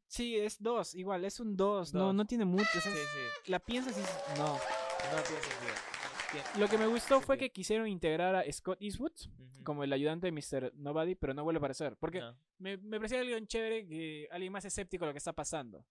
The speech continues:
Speaker 1: Es como,
Speaker 2: Claro.
Speaker 1: ah, sí, no les creo, pero pasa, es, ah, una, una de-, dinámica chévere hasta con el mismo Roman.
Speaker 2: Claro, claro. Que
Speaker 1: Pero
Speaker 2: además que Roman, eh, eh, trata de hacer ese personaje, justamente,
Speaker 1: Entonces,
Speaker 2: después de ahí.
Speaker 1: pero después no,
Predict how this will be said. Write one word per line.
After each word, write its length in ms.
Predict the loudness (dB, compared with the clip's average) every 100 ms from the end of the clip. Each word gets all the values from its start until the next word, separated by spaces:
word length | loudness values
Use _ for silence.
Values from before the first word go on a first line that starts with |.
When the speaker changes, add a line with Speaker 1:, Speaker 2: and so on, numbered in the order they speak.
| _
Speaker 1:
Es 140 | -8 -6
como, 140 | -4
Speaker 2:
Claro. 160 | -2 -2
Speaker 1:
ah, 60 |
sí, 180 | -4 -6
no 100 | -4
les 140 | -6 -4
creo, 360 | -4 -4 -6
pero 120 | -8 -8
pasa, 300 | -6 -6 -8
es, 160 | -6
ah, 240 | 0 0 0 -4
una, 260 | -4 -4 -6
una 200 | -2 0
de-, 160 | 2 0
dinámica 480 | 0 -2 -2 -2 -2
chévere 260 | 0 0
hasta 180 | 0 -2
con 180 | -4 -4
el 80 | -4
mismo 180 | -2
Roman. 380 | 0 0 -2 -8 -4
Speaker 2:
Claro, 280 | 0 0 0
claro. 300 | -6 -6 -12 _ _ _
Que 100 | 2
Speaker 1:
Pero 120 | 4
Speaker 2:
además 100 | 4
que 100 | 2
Roman, 300 | 0 0 -2 -4
eh, 320 | -6 -8 -12 -10
eh, 280 | -10 -10 -14 0
trata 320 | 0 2 2
de 80 | 0
hacer 220 | -2 -6
ese 180 | -6 -10
personaje, 540 | -12 -12 -12 -10 -12
justamente, 500 | -16 -16 -16 -10 -4
Speaker 1:
Entonces, 260 | 2 2 0
Speaker 2:
después 240 | -4 -4
de 80 | -2
ahí. 60 | 0
Speaker 1:
pero 220 | 2 4
después 400 | 2 0 -2 -2
no, 420 | -8 -6 -6 -6